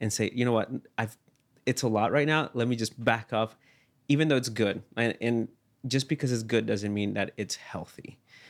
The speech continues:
Uh, and I think that's super important. So w-, how, for you,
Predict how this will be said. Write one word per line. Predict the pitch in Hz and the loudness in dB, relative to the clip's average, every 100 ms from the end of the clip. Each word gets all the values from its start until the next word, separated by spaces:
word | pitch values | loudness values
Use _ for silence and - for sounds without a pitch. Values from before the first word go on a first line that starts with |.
| - - | -20 -6
Uh, | 101 98 - | -2 -2 0
and | 107 | -2
I | |
think | 104 120 | 0 2
that's | 110 101 | 2 0
super | - - 101 104 | 0 0 0 0
important. | 95 - 110 92 98 - _ _ _ _ _ - - | -2 -2 -4 -2 -4 -8 _ _ _ _ _ -20 -12
So | - 135 113 - _ _ _ _ _ - | -2 2 2 0 _ _ _ _ _ -10
w-, | 117 113 _ _ _ _ _ _ _ _ _ - | -8 -8 _ _ _ _ _ _ _ _ _ -8
how, | - 147 170 - _ _ _ _ _ _ _ _ | 2 2 2 -2 _ _ _ _ _ _ _ _
for | - 156 | 2 2
you, | 131 120 123 135 | 6 4 4 -2